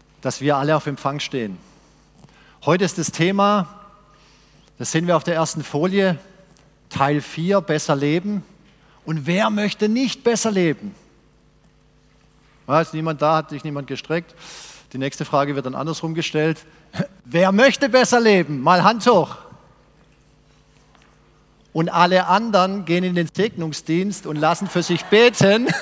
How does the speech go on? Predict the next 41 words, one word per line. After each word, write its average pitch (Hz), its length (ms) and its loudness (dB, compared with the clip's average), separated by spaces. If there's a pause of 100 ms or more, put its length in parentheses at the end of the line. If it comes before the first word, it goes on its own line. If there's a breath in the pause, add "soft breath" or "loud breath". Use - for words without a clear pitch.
(460 loud breath)
<laughs> - 580 -6
ja, 170 320 6
und 170 180 -2
gehen 175 180 2
da 170 120 6
rein. 175 500 4 (420 loud breath)
Und 175 220 0
die 175 80 4
Frage, 208 460 4
die 196 120 0
uns 185 160 -2
hier 214 220 2
in 208 80 0
diesem 180 240 -4
vierten 208 560 -2 (240 loud breath)
Teil 196 340 4
dieser 180 220 0
Predigtserie 190 960 0
beschäftigt, 208 800 -2
ja, 175 180 2
das 160 220 -10
letz-, 185 340 -4
die 190 60 -4
letzte 196 320 -2
Woche 180 200 -2
waren 170 200 0
die 165 100 -2
Enttäuschungen 214 600 -2
im 214 100 -4
Zentrum, 202 600 -2
wie 156 100 -2
wir 175 80 2
damit 165 280 -2
umgehen, 196 640 0 (360 loud breath)
ja, 175 200 2
wenn 160 140 -2
wir 160 100 -2
von 156 280 -6
Themen, 196 420 -2
von 160 240 -4
Menschen, 185 560 -2